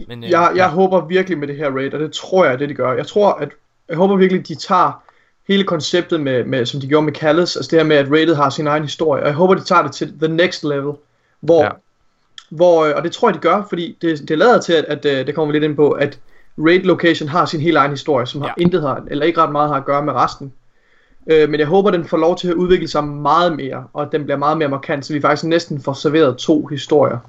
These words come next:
Speaker 1: Ja.
Speaker 2: øhm, igennem, altså med den her D L C.
Speaker 1: Øhm,
Speaker 2: Det håber jeg.
Speaker 1: ja, lad os hoppe lidt videre. Lad os, lad, lad os hoppe lidt over, øhm, over det med rated, fordi der, der, der er nogle,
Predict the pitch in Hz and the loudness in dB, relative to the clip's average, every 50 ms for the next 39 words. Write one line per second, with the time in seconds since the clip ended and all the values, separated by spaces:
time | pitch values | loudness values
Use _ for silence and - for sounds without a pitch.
0 | _ _ _ _ _ _ 127 - - _ _ - 143 139 131 127 - 147 143 143 | _ _ _ _ _ _ -18 -18 -18 _ _ 0 0 2 2 2 0 -2 -4 -6
1 | 143 139 123 - _ _ _ 156 135 - 151 131 127 120 120 - 127 - 139 135 | -8 -10 -12 -16 _ _ _ -6 0 0 0 0 0 -4 -8 -8 -4 -4 -2 -2
2 | 139 135 139 135 139 135 123 131 131 127 - - - - - - _ _ _ - | -2 -2 -2 -2 0 0 0 0 -2 -2 -2 -6 -8 -8 -8 -10 _ _ _ -20
3 | _ _ _ _ _ _ _ _ _ _ _ - - _ _ _ _ _ _ _ | _ _ _ _ _ _ _ _ _ _ _ -20 -20 _ _ _ _ _ _ _
4 | - 147 143 143 139 143 139 147 - - 139 131 123 - - - - _ _ _ | -6 -4 -4 0 0 2 2 2 0 0 -4 -8 -8 -14 -20 -20 -20 _ _ _
5 | 139 135 151 - - - - - 135 147 139 - 170 147 156 170 175 170 - 160 | -12 -12 -12 -10 -12 -16 -16 -14 -14 -14 -12 -14 -16 -14 -12 -14 -14 -14 -14 -16
6 | 156 165 180 175 165 151 135 139 139 - 107 131 135 143 98 123 147 143 - 143 | -12 -10 -8 -6 -6 -6 -8 -10 -14 -14 -16 -16 -18 -16 -14 -14 -14 -14 -14 -14
7 | 143 143 - 165 160 - 170 151 147 170 156 139 127 123 120 120 120 120 120 120 | -16 -14 -14 -14 -14 -14 -14 -14 -12 -10 -10 -10 -10 -10 -10 -12 -12 -12 -12 -14
8 | 120 120 117 117 117 117 123 - - - _ _ - _ _ _ _ _ _ _ | -14 -16 -18 -18 -20 -20 -20 -20 -20 -20 _ _ -20 _ _ _ _ _ _ _
9 | _ _ _ - 185 175 151 135 127 - 151 147 156 156 143 135 135 131 143 147 | _ _ _ -10 -10 -8 -8 -8 -10 -10 -12 -12 -12 -14 -12 -12 -14 -12 -12 -14
10 | 147 143 143 135 135 131 _ 147 139 135 - 143 143 147 143 160 156 156 156 156 | -16 -16 -16 -18 -18 -16 _ -14 -14 -12 -12 -12 -12 -10 -10 -12 -12 -12 -12 -16